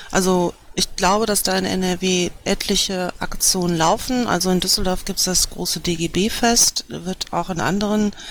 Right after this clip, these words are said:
Städten im Ruhrpott oder was doch irgendwelche,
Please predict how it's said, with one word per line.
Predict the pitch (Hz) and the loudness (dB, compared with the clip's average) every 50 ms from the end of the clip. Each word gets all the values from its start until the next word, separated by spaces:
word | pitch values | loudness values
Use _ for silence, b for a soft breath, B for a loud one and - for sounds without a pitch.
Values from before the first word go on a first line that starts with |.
| B B B B B B B B B B B | B B B B B B B B B B B
Städten | - - - 220 208 208 - 220 208 202 190 | 2 4 4 2 0 -4 -6 -8 -8 -6 -6
im | 170 190 | -6 -6
Ruhrpott | 202 185 185 202 220 - - - 214 208 - | -6 -6 -6 -8 -8 -6 -4 -4 -4 -4 -4
oder | 196 196 202 202 - | -4 -2 0 0 0
was | 202 196 - | 0 0 0
doch | - 190 - | -2 -2 -4
irgendwelche, | - - 190 202 190 196 185 185 190 190 190 - 196 185 185 180 180 | -4 -2 -2 0 0 -2 0 0 0 0 0 2 2 2 2 2 0